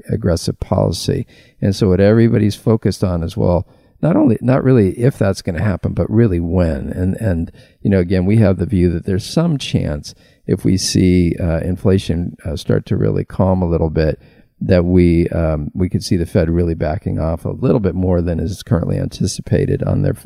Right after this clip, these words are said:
on their rate hikes and eventually easing a little bit, bringing rates back down.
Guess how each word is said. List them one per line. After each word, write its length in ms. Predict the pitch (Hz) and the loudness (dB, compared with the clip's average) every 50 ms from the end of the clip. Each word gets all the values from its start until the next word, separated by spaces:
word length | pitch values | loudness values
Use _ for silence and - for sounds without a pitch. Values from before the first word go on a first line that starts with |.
| - - | -12 -10
on 160 | - - 87 | -8 -6 -2
their 140 | 104 107 98 | 0 0 2
rate 220 | 98 92 90 - | 2 2 2 0
hikes 320 | - 95 92 - - - - | 0 0 0 -2 -2 -2 -4
and 200 | 92 78 87 - _ _ _ _ _ _ - | -2 -2 -4 -8 _ _ _ _ _ _ -6
eventually 920 | - 104 87 104 104 95 101 - - - 82 80 82 82 76 73 78 78 - - | -4 -4 -2 0 0 0 -2 -4 -4 -4 -2 0 0 0 0 0 -2 -2 -2 2
easing 440 | 101 98 98 90 82 87 92 95 | 4 6 6 6 4 2 0 0
a 60 | 95 95 | 0 -2
little 200 | 95 95 87 90 | -2 -2 -2 -2
bit, 200 | - - - - | -2 -4 -2 0
bringing 260 | 92 92 85 92 - | 0 0 0 0 0
rates 260 | - - 90 - - | 0 0 0 -2 -4
back 280 | - - - - _ - | -4 -4 -4 -4 _ -4
down. 340 | - - - - - 82 | -4 -4 -4 -6 -8 -10